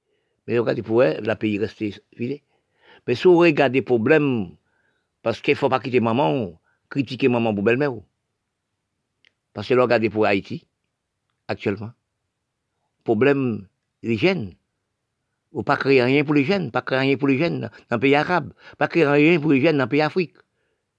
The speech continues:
Si vous regardez la rue des pays Afrique, la rue pays les Noirs, rue en saleté. Oui, les jeunes, pas, pas, pas, il n'y a pas avancement pour les jeunes, pas avancement pour les enfants.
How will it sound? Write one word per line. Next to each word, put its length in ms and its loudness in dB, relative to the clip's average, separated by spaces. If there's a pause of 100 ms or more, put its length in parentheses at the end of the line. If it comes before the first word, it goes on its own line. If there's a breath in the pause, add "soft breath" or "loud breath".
(580)
Si 120 -6
vous 60 4
regardez 280 2
la 160 4
rue 200 -2
des 120 -2
pays 160 0
Afrique, 420 -6 (400)
la 180 0
rue 220 2
pays 240 4
les 140 2
Noirs, 340 -2 (880)
rue 220 2
en 100 4
saleté. 560 0 (920)
Oui, 240 -2 (560)
les 180 4
jeunes, 240 2
pas, 220 2
pas, 160 -2
pas, 160 -6 (260 loud breath)
il 220 -6
n'y 40 4
a 60 4
pas 140 0
avancement 400 0
pour 80 0
les 100 2
jeunes, 160 0
pas 120 0
avancement 360 0
pour 120 0
les 80 -2
enfants. 260 -6